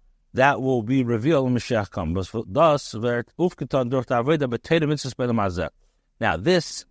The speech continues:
Gilui comes as a result of the Avodah, the divine service in the Torah and mitzvahs in the present era. So that's the first thing. What does it mean when Mashiach comes? There's, you're going to have a Chilul Shasiyah from the Levios and the Shara Bar.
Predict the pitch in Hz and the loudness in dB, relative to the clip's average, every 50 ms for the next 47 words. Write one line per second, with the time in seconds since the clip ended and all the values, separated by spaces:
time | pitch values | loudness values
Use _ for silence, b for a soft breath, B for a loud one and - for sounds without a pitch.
0 | _ _ 104 98 101 151 190 170 160 127 101 82 73 - - _ _ _ _ _ | _ _ -8 -4 0 2 4 4 4 2 2 0 -4 -8 -14 _ _ _ _ _
1 | - _ _ _ _ _ _ _ _ _ _ - 170 160 147 131 120 113 117 113 | -20 _ _ _ _ _ _ _ _ _ _ 0 2 4 4 2 2 0 0 0
2 | 110 120 120 123 110 104 139 185 170 147 143 135 - - - - 113 117 110 101 | 2 2 2 0 2 4 4 4 6 4 2 0 -4 -10 -6 -2 -2 0 0 0
3 | 113 117 113 110 110 110 107 104 - _ _ _ _ _ _ _ _ _ _ - | 0 0 2 2 0 0 -2 -4 -8 _ _ _ _ _ _ _ _ _ _ -6
4 | - 107 92 117 156 190 180 143 135 110 110 104 117 120 143 143 147 143 - - | -6 -2 2 4 4 4 4 4 0 -2 0 0 0 0 2 2 0 0 0 0
5 | 165 160 147 131 117 - 120 120 107 - - 156 156 135 123 123 139 151 - - | 0 0 0 -2 -2 -2 -4 -4 -4 -2 0 0 2 2 2 0 0 0 -2 0
6 | 185 185 156 - - _ - 156 160 151 143 123 - - - 143 127 113 113 117 | -2 -2 -2 -2 -8 _ -2 0 0 2 0 0 -2 0 0 2 2 2 -2 -4
7 | - 101 87 78 65 62 - _ _ _ _ _ _ _ - 190 202 185 - 196 | -6 -6 -6 -6 -8 -10 -14 _ _ _ _ _ _ _ 2 2 2 4 2 -2
8 | 165 - 175 175 147 - - 107 120 151 175 156 143 147 151 156 151 143 131 117 | -2 0 0 0 0 0 -2 0 2 2 2 2 2 2 2 2 4 2 2 0
9 | 104 - - - 110 107 - - 156 139 117 - - 147 143 131 113 98 87 - | -2 -4 -4 -6 -6 -4 0 2 2 2 2 0 0 0 2 2 2 0 -4 -6
10 | - _ _ _ _ _ _ _ _ _ _ _ _ _ _ - 113 117 92 90 | -10 _ _ _ _ _ _ _ _ _ _ _ _ _ _ -4 -2 -2 -2 0
11 | 98 120 113 113 120 131 123 - 131 123 131 127 120 110 - - 165 160 143 120 | 0 0 0 2 2 0 0 0 2 2 2 2 2 0 0 2 2 2 2 2
12 | - 127 117 - - 156 147 117 120 123 117 113 107 110 104 107 120 135 139 - | 0 -4 -6 -2 0 2 2 2 2 0 0 0 0 0 0 0 0 0 0 0
13 | - 110 107 - - 135 120 104 87 80 80 101 117 160 208 254 - | -2 -4 -6 -2 -2 -2 0 0 -2 -2 -2 0 2 2 2 0 -4